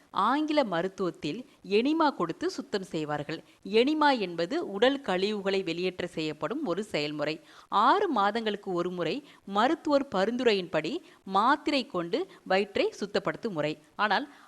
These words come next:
அடிக்கடி இதை செய்தால் ஆசன வாயிலும் உள்ளே இருக்கும் திசுக்களிலும்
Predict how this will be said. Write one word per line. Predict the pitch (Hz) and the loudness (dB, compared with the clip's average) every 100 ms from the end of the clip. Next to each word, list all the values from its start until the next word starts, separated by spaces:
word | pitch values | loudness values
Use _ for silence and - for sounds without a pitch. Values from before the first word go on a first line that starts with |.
| - 185 | 0 2
அடிக்கடி | 262 359 269 247 202 | 2 2 2 2 0
இதை | 180 170 175 | -4 -4 -4
செய்தால் | 170 170 180 - 160 214 | 0 0 -2 -2 2 2
ஆசன | 262 262 208 | 2 -2 0
வாயிலும் | 160 156 156 170 - - _ 208 | -2 -2 -4 -8 -10 -20 _ -6
உள்ளே | 247 294 294 196 | 0 2 2 0
இருக்கும் | 175 175 - | -2 -8 -14
திசுக்களிலும் | 180 - 185 156 254 | -14 -6 -4 -2 -4